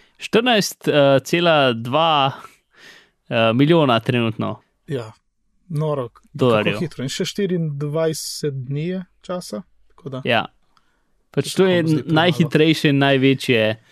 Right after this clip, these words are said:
Speaker 1: pač, em, fundan Kickstarter, ne.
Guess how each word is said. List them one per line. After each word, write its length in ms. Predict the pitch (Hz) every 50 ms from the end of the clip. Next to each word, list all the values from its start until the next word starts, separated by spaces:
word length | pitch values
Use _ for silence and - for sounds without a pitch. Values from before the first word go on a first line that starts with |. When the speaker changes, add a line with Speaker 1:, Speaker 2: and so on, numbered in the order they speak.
| _ _ _ _ _ _ _
Speaker 1:
pač, 320 | - - 117 113 - - -
em, 540 | 117 107 104 104 101 101 101 104 104 110 - _ _
fundan 640 | - - - 127 123 123 120 117 113 110 110 110 110 - _ _ - - - - - _ _ _ _ _ _ _ -
Kickstarter, 600 | 131 127 - - - - 104 107 - - - -
ne. 260 | - 120 123 127 113